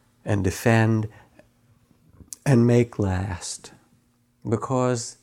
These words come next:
the very thing that we are is change itself. And you will notice in your meditation that the small sense of self,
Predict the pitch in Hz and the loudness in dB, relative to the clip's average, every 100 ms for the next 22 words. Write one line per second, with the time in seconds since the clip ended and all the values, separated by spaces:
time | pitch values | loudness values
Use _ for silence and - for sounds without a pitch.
0 | - 113 107 123 143 160 165 160 143 139 | -4 -2 2 2 2 0 -2 -2 -2 -2
1 | 131 127 120 113 107 107 92 87 _ _ | -2 -2 -2 -2 -4 -4 -6 -8 _ _
2 | _ - 113 120 117 - - 95 92 92 | _ -2 2 2 -2 -8 -6 -4 -4 -6
3 | - _ _ - 98 - - 92 87 80 | -10 _ _ -10 -10 -8 -10 -10 -12 -16
4 | _ _ _ _ _ _ _ _ _ _ | _ _ _ _ _ _ _ _ _ _
5 | _ _ 117 110 131 196 214 190 226 143 | _ _ -4 0 2 2 2 2 4 2
6 | 95 101 110 110 110 110 110 - 110 - | -2 -4 -2 -2 -2 -2 -2 -2 -2 -2
7 | 113 110 - - - 117 117 - 143 131 | -4 -6 -10 -4 0 2 0 -2 0 2
8 | 143 160 165 - 90 76 90 90 - 78 | 2 2 0 -2 -4 -4 -10 -10 -8 -6
9 | 87 | -8